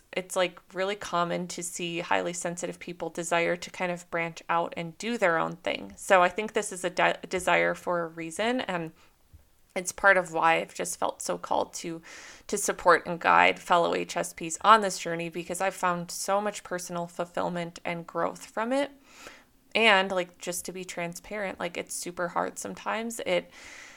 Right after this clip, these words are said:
it is hard on a sensitive system because inevitably with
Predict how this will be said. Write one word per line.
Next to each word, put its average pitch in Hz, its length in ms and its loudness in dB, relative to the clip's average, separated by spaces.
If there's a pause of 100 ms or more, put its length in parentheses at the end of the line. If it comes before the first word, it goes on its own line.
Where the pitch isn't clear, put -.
(140)
it - 160 -2
is 180 220 0
hard 170 400 4
on 175 120 2
a 175 60 -2
sensitive 170 500 -2
system 196 540 -2
because 185 720 -2
inevitably 185 720 0
with 175 420 -6